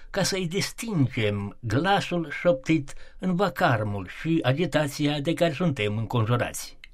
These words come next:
Avem nevoie mai cu seamă de rugăciune pentru darul înțelegerii lucrurilor spirituale, căci nimeni nu poate să spună, "Iisus este Domnul", decât prin Duhul Sfânt.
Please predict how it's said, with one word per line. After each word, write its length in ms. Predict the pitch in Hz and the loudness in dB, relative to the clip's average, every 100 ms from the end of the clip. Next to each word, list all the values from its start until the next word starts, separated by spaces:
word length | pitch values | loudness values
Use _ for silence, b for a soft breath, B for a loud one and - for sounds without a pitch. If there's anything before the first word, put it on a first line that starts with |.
| - - B | -20 -20 B
Avem 280 | B 170 196 | B 4 4
nevoie 680 | 180 175 170 170 170 160 165 | 6 6 6 6 6 2 0
mai 240 | 143 175 170 | 0 0 0
cu 120 | 165 | 0
seamă 360 | - 190 165 151 | 0 0 2 4
de 140 | 139 | 4
rugăciune 640 | 131 127 127 - 147 113 | 4 4 2 2 2 2
pentru 520 | 104 110 - 151 139 | 2 0 0 0 4
darul 500 | 139 185 185 185 175 - | 4 6 6 4 2 2
înțelegerii 800 | 160 - 185 208 113 107 107 107 | 0 0 2 4 4 2 0 2
lucrurilor 640 | 156 139 151 143 139 143 | 2 2 0 0 4 2
spirituale, 1000 | 139 - 120 107 131 127 120 110 104 104 B B B B | 2 0 0 2 4 4 4 2 -2 -4 B B B B
căci 300 | - 101 - - | 0 0 0 -6
nimeni 500 | 90 175 214 214 202 | -4 -2 0 0 2
nu 120 | 185 | 0
poate 340 | 214 196 175 | 2 2 2
să 160 | 135 143 | 2 0
spună, 420 | - 160 143 98 90 - B B | 0 2 2 2 0 -6 B B
"Iisus 520 | 104 - - 196 - | 0 2 0 0 2
este 320 | 175 - 156 | 0 2 0
Domnul", 540 | 143 147 143 143 143 - | 2 2 4 4 2 -2
decât 460 | - 180 214 - - - | -2 0 0 -2 -6 -6
prin 260 | 220 196 | 0 2
Duhul 300 | - 95 123 | 2 0 -2
Sfânt. 480 | 113 - 135 78 - | -2 0 -2 -2 -10